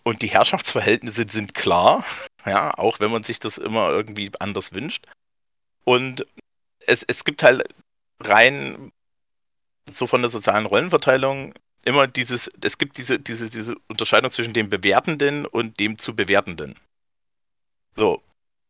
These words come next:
In der Schule ist es halt ganz krass, weil im Endeffekt kommen wir aus der Nummer gar nicht raus. Ja, egal wie wir uns das, wie wir das probieren, wir kommen da erstmal nicht raus.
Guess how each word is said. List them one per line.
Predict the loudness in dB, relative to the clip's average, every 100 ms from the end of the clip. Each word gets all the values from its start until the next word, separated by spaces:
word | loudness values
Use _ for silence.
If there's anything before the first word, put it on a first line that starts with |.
| _ _ -4
In | 2
der | 2
Schule | 2 -2
ist | -2 -2
es | 0
halt | 2
ganz | 4 2 2
krass, | 2 2 4
weil | 2 2
im | -4
Endeffekt | -4 -4 -4
kommen | -4 -4
wir | -2
aus | -2
der | -6
Nummer | -6 -10
gar | -10 -10
nicht | -10 -10
raus. | -10 -12 -14 _ _ _ _ _ _ _ _ _ _ _ _ _
Ja, | 2 2
egal | 6 6 6
wie | 4
wir | 0
uns | -2 -2
das, | -2 -2 -2 -4
wie | -4
wir | -2
das | -2 -6
probieren, | -10 -4 -2 -2 -4 -8
wir | -8
kommen | -4 -2
da | -2
erstmal | -4 -8 -10
nicht | -10
raus. | -12 -12